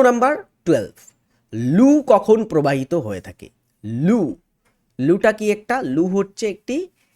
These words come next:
স্থানীয় বায়ুপ্রবাহ, স্থানীয় বায়ুপ্রবাহ। এই বায়ুপ্রবাহটা কোথায় প্রবাহিত হয় জানো? স্থানীয় বায়ুপ্রবাহ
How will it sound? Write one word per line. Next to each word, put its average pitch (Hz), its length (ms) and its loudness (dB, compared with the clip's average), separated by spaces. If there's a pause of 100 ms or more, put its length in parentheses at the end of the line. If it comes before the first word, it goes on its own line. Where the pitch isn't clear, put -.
(380)
স্থানীয় 214 580 -6
বায়ুপ্রবাহ, 135 680 -6 (1200)
স্থানীয় 202 640 -6 (720)
বায়ুপ্রবাহ। 135 840 -4 (760)
এই 247 200 0
বায়ুপ্রবাহটা 208 1120 -2 (100)
কোথায় 220 300 -6
প্রবাহিত 202 460 -2
হয় 208 180 -2
জানো? 233 200 -6 (1600)
স্থানীয় 226 580 -8
বায়ুপ্রবাহ 196 640 -4